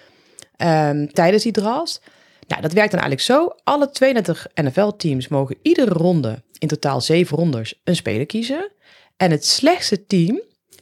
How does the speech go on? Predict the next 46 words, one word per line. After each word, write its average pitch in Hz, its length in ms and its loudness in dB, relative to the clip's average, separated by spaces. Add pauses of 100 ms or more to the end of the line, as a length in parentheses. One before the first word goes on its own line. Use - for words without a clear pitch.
krijgt 190 260 0
de - 60 -4
eerste - 280 2
keuze 147 340 0
in 214 60 0
elke 226 240 -2
ronde, 247 400 -4 (200)
terwijl 143 200 0
de 127 100 -2
Super 120 320 -4
Bowl 190 220 2
kampioenen 190 520 0
de 165 80 2
laatste 123 400 -4
keuze - 380 -12
hebben. 87 340 -16 (560)
Nou, - 140 -6
de - 60 -4
allereerste 165 460 2
keuze 147 260 0
is 143 60 -6
meestal 151 360 0
een 135 60 -4
belangrijke 135 380 -2
speler, 180 560 2
vaak 127 240 -4
een 139 80 -8
quarterback. 156 600 -2 (400)
En 156 220 -2 (180)
ja, 131 200 -4
dan 139 140 0
zie 165 180 -2
je 165 80 4
eigenlijk 147 260 -2
dat 143 140 -2
ze - 120 -4
op 131 120 -16
deze 175 320 2
manier, 156 500 4
zeg 190 220 -2
maar, 185 300 0
door 151 120 0
die 151 140 -2
volgorde 175 520 2
van 127 200 -6
kiezen, 196 460 -2